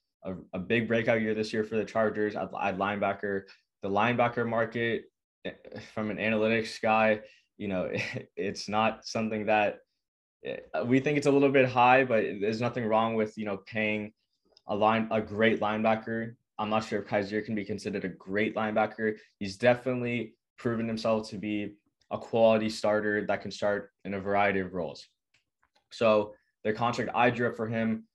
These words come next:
a simple one, kind of three years, twenty-seven mil, uh, nine mil A P Y, sixteen mil fully guaranteed, which, which is a lot. But again, this is based on the market. And then a four point five mil dollar signing bonus. So when I say based on the market,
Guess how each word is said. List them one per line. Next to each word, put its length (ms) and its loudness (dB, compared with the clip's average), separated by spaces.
a 40 -16
simple 320 2
one, 220 2
kind 220 -2
of 160 -4
three 220 0
years, 320 0
twenty-seven 560 -2
mil, 360 -2
uh, 240 0
nine 320 0
mil 400 -2
A 120 -2
P 160 -6
Y, 500 2
sixteen 720 -4
mil 380 -4
fully 220 0
guaranteed, 540 -2
which, 240 -6
which 240 -2
is 100 -2
a 60 4
lot. 480 4
But 300 4
again, 440 0
this 180 -6
is 140 -6
based 380 2
on 200 -4
the 80 -4
market. 520 -4
And 180 -6
then 460 -4
a 140 -2
four 340 -4
point 180 -4
five 240 2
mil 520 -4
dollar 220 0
signing 300 -4
bonus. 240 -10
So 100 -4
when 120 0
I 40 0
say 160 4
based 280 2
on 100 0
the 40 -2
market, 460 0